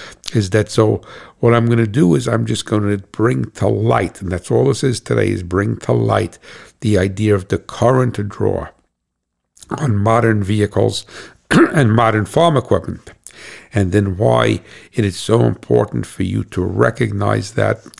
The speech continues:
and why the alternator output needs to be so high. So you figure, let's take a, a, an engine, all right,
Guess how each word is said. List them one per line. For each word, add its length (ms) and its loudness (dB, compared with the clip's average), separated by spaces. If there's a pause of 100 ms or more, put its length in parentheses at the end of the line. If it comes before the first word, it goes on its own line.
(120)
and 260 -2
why 360 0 (340)
the 120 -4
alternator 600 0
output 380 -4
needs 200 -4
to 60 -4
be 180 -4
so 220 -2
high. 220 -2
So 280 -6
you 180 0
figure, 520 0 (140)
let's 240 -4
take 260 -2
a, 100 -4 (200)
a, 200 0 (380)
an 160 2
engine, 540 0 (340)
all 80 -4
right, 260 -2